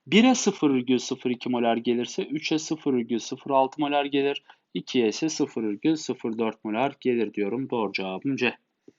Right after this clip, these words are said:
Bir başka örnek. Toplam iyon derişimi sıfır sekiz molar olan beş yüz mililitre alüminyum bromür çözeltisinde kaç mol alüminyum bromür çözülmüştür diyor. Arkadaşlar toplam iyon derişimini verdiğine göre bana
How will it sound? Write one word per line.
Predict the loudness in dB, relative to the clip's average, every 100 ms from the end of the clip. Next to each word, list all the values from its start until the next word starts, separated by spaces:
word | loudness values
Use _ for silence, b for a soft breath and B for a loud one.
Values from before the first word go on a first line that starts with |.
| _ _ _ _ B B B B _
Bir | 4
başka | 8 6 8 8
örnek. | 8 4 0 _ b b _
Toplam | 4 4 4 4 6
iyon | 6 6
derişimi | 6 6 2 0
sıfır | 0 -2 -2 -2
sekiz | 2 2 2 2 6
molar | 8 8
olan | 10 10 8 4 b _
beş | 6 6 6
yüz | -2
mililitre | 2 0 0 0
alüminyum | 2 2 2 2
bromür | 0 0
çözeltisinde | -2 -2 4 2 4 -4 -4
kaç | 0 0 0
mol | -2 0
alüminyum | 0 0 0 0 0
bromür | -2 -2
çözülmüştür | -6 -8 -6 -8 -8 -10 -4
diyor. | -2 -2 B B B B
Arkadaşlar | 2 4 4 4 4 0 0
toplam | 0 0 2 2
iyon | 4 2
derişimini | 2 0 0 4
verdiğine | 4 4 2 4
göre | 4 4
bana | 4 4 2